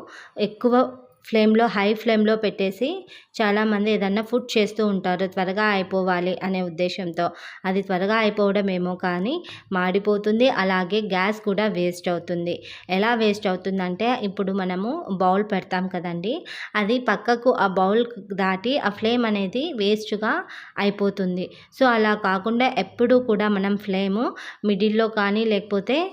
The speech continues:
స్లో ఫ్లేమ్‌లో కానీ పెట్టుకొని కుక్ చేసుకోవడం వల్ల మనం ఏ కర్రీ వండినా రుచిగా ఉంటుంది. చూడండి పక్కన అంతా హై ఫ్లేమ్‌లో పెట్టేసేసరికి పక్కన అంతా ఫ్లేమ్ అంతా వేస్ట్ అవుతుంది. So,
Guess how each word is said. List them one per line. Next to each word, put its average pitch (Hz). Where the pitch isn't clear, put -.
స్లో 226
ఫ్లేమ్‌లో 220
కానీ 208
పెట్టుకొని 202
కుక్ 226
చేసుకోవడం 202
వల్ల 180
మనం 214
ఏ 196
కర్రీ 214
వండినా 208
రుచిగా 196
ఉంటుంది. 190
చూడండి 202
పక్కన 196
అంతా 196
హై 202
ఫ్లేమ్‌లో 208
పెట్టేసేసరికి 190
పక్కన 220
అంతా 220
ఫ్లేమ్ 226
అంతా 202
వేస్ట్ 196
అవుతుంది. 180
So, 247